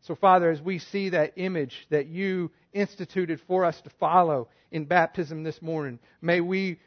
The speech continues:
be reminded of the, the crucifixion of our old self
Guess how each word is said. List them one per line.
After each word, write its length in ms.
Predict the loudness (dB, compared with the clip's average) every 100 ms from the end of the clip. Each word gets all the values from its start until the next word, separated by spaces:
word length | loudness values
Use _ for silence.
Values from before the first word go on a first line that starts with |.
| -6
be 140 | -2
reminded 640 | -2 2 4 4 2 -4
of 80 | -4
the, 120 | -6 -6 _
the 60 | -6
crucifixion 800 | -4 -2 -2 -2 -2 -2 -2 -4
of 100 | 2
our 160 | 6 6
old 240 | 6 4 -2
self 280 | 0 0 0